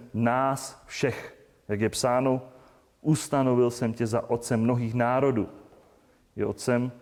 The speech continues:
před tím, jenž uvěřili před Bohem, který oživuje mrtvé a povolává to, co není, jako by bylo. A tak jsme v závěru. Je tu otázka.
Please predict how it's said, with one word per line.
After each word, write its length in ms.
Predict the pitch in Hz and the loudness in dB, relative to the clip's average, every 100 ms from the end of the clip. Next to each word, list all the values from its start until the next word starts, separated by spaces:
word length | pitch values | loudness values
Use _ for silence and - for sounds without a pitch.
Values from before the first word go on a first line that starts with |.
| - _ | -20 _
před 160 | - 107 | -8 -8
tím, 360 | - 117 120 120 - | 0 0 0 -6 -10
jenž 240 | 110 107 - | -6 -6 -4
uvěřili 640 | 127 139 143 117 95 95 - - _ _ _ _ _ | 0 2 2 0 0 -2 -10 -20 _ _ _ _ _
před 180 | - 104 | -4 -2
Bohem, 280 | 107 110 | -2 -2
který 300 | 110 113 110 | -2 -2 -2
oživuje 500 | - 113 110 104 104 | -2 -2 -2 -2 -2
mrtvé 500 | 101 104 107 98 90 - - _ _ _ - _ | -2 -4 -6 -8 -8 -12 -20 _ _ _ -20 _
a 80 | - | -6
povolává 600 | 117 113 120 113 110 104 | -4 0 2 2 2 0
to, 460 | 104 113 117 - - _ _ _ | 0 -2 -2 -10 -20 _ _ _
co 220 | - 98 | -6 -2
není, 400 | 117 117 90 92 - _ _ _ _ _ _ _ _ | 0 0 -4 -10 -20 _ _ _ _ _ _ _ _
jako 260 | 104 98 107 | -8 -4 -2
by 240 | 101 101 101 - _ | -2 -4 -8 -20 _
bylo. 340 | 92 95 87 - _ _ _ _ _ - - _ _ _ _ _ _ _ _ _ _ _ | -4 -4 -4 -12 _ _ _ _ _ -20 -20 _ _ _ _ _ _ _ _ _ _ _
A 40 | - | -4
tak 340 | 117 117 - 104 | -4 -4 -12 -8
jsme 240 | 117 120 | -2 -2
v 40 | |
závěru. 440 | 117 120 131 151 92 - - _ _ _ | 2 0 0 -2 -4 -10 -20 _ _ _
Je 80 | 104 | -10
tu 160 | 113 | -6
otázka. 520 | 110 139 143 - 95 | -2 -2 -4 -8 -10